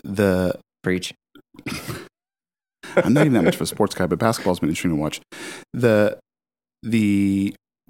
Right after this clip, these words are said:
Speaker 1: yeah, Tennessee was just where my, you know, my parents sort of raised me, and, you know, we had some family there. I have a lot of family in the South, Virginia, Alabama, and Georgia.
Speaker 2: Mm-hmm.
Speaker 1: Uh, so East Tennessee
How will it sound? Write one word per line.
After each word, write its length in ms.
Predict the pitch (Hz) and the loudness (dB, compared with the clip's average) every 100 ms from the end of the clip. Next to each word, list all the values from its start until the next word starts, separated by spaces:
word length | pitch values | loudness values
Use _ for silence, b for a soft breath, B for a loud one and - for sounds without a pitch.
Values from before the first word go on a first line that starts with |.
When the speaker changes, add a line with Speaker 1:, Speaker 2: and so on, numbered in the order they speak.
| - | -6
Speaker 1:
yeah, 120 | 123 | -4
Tennessee 400 | 95 156 175 - | 0 0 0 0
was 140 | 185 151 | 0 0
just 160 | 143 - | -2 2
where 160 | 135 | 4
my, 220 | 131 113 107 | 4 4 2
you 140 | 101 - | 0 -2
know, 140 | 123 | -2
my 100 | 107 | -2
parents 300 | 101 110 110 | 0 0 0
sort 220 | - 107 | -2 -4
of 80 | 95 | -2
raised 260 | 92 104 90 | -2 -4 -4
me, 220 | 85 80 | -4 -4
and, 360 | 87 85 82 - | -2 -2 -2 -4
you 60 | - | -4
know, 60 | 92 | 0
we 120 | 92 | 0
had 160 | 90 | -2
some 100 | - | -4
family 320 | 92 85 82 85 | -4 0 0 0
there. 260 | 85 82 | 0 0
I 40 | 85 | -2
have 100 | 98 | 0
a 40 | |
lot 140 | 95 92 | 0 0
of 60 | |
family 220 | - 90 87 | -2 -2 -2
in 60 | |
the 60 | 78 | -2
South, 420 | - 76 80 - | -4 -4 -6 -8
Virginia, 440 | 95 90 90 85 85 | -6 -4 -2 -2 -2
Alabama, 480 | 73 82 80 78 80 | -4 -4 -4 -4 -4
and 80 | |
Georgia. 400 | 76 80 78 76 - - | -4 -4 -4 -6 -6 -2
Speaker 2:
Mm-hmm. 260 | 113 98 90 - | 0 2 0 -4
Speaker 1:
Uh, 200 | - 90 | -4 -2
so 220 | 85 - - | 0 0 0
East 220 | 117 120 | 0 -2
Tennessee 720 | - 101 101 - 95 90 85 | 0 2 2 0 0 0 0